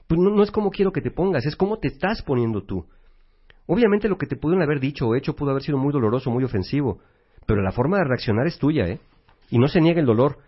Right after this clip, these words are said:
nada más el ruidito que estás haciendo después de ese dolor es el que puede ser más doloroso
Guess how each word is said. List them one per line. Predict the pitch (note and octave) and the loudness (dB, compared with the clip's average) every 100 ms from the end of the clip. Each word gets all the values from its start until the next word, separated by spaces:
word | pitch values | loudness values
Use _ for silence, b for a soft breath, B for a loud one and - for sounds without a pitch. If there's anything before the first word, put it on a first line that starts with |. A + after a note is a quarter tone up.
| b | b
nada | F#2 G2 C3 | -4 0 4
más | D3 D3+ D#3+ | 4 4 2
el | D3+ A2+ | -2 2
ruidito | A2 G#2+ A#2 - D3 | 2 2 0 -2 -2
que | A#2+ | -2
estás | B2+ | -2
haciendo | B2+ C3+ C3+ A2+ | -2 0 2 2
después | F#2+ B2+ | 2 0
de | C3+ | 0
ese | F3+ | 0
dolor | F3 D#3+ F3 | 2 2 2
es | - | -2
el | D#3+ | -6
que | C#3 | -2
puede | C#3 B2+ | 0 0
ser | C3 | 0
más | A2 A#2 F#3+ | 2 2 2
doloroso | F#3+ C#3 E3 - | 2 2 0 -2